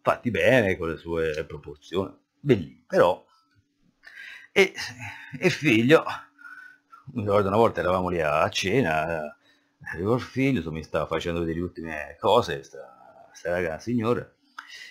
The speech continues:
e il figlio disse: "Oh mamma, cerca di vendere i quadri perché io dopo che sarà,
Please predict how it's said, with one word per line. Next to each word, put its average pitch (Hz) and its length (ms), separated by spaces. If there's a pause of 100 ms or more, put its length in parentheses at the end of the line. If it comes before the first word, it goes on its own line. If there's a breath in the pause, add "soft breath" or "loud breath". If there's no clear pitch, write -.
(120 loud breath)
e 110 540
il 107 80
figlio 143 180
disse: 147 200
"Oh 151 160
mamma, 117 500 (360)
cerca 139 320
di 127 120
vendere 165 300
i 113 40
quadri 139 260
perché 98 300
io 107 640
dopo 120 300
che 107 400
sarà, 110 640